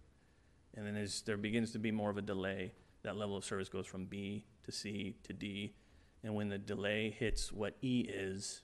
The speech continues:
wh-, that amount, then that's where the city says, "This is unacceptable." Any project that's contributing to make an intersection at E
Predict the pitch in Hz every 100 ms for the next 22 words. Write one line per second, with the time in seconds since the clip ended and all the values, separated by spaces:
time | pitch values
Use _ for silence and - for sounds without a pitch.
0 | - - - - 110 - 120 107 95 101
1 | 98 90 - - - - - 104 104 104
2 | 113 107 95 113 101 95 101 95 95 -
3 | - - - - 120 110 107 104 - 98
4 | 104 104 98 98 - - - - - -
5 | 113 110 110 101 101 - 101 - - -
6 | - - - - - - - - 123 117
7 | 113 107 104 - 107 107 107 101 104 -
8 | 101 - 101 - 107 113